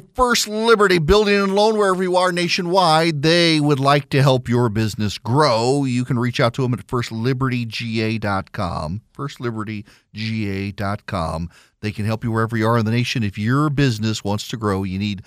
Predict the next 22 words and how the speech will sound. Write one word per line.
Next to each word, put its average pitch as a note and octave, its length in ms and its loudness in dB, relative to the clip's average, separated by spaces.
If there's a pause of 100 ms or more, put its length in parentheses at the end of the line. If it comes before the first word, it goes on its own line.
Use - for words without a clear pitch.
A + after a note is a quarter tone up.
(240)
access A#2+ 340 -2
to - 120 -6
loans, A#2 800 -2 (260)
seven B2 280 0
hundred G#2 160 -6
fifty B2 320 -4
thousand G#2+ 480 -2
dollars G2+ 380 -2
or G2+ 40 -4
more. F2+ 320 -4 (360)
Ask - 520 -2 (180)
First - 260 -4
Liberty F#2 380 -4 (220)
if G2+ 100 -14 (140)
they A#2 200 -2
might G#2+ 240 -2
be G#2+ 80 -6
able G#2 140 -6
to G#2+ 40 -6
work E2+ 240 -8
with F2 120 -12
you. F2 160 -8